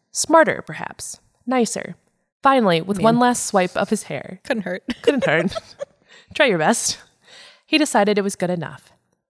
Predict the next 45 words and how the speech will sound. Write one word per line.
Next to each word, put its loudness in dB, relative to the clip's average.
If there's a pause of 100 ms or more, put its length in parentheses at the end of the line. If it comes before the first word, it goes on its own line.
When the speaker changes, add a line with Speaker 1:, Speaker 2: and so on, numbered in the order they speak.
Speaker 1:
Besides, 0
if -4
he 2
stayed 0
playing 4
with 0
it -4
any 2
longer, -6
he -2
was 0
going 4
to 0
be -2
late, -8
and 0
that 0
was 0
something -2
he -6
definitely -2
didn't -4
want. -8 (400)
Not 2
tonight. -10 (380)
Checking 2
his 4
whole 6
appearance -2
one 2
last 0
time, -6 (260)
Mouth 4
set 0
off, -10 (140)
an 0
uncharacteristic 2
shiver -2
running 0
through -2
his -4
body -10
on -4
this -6
occasion. -16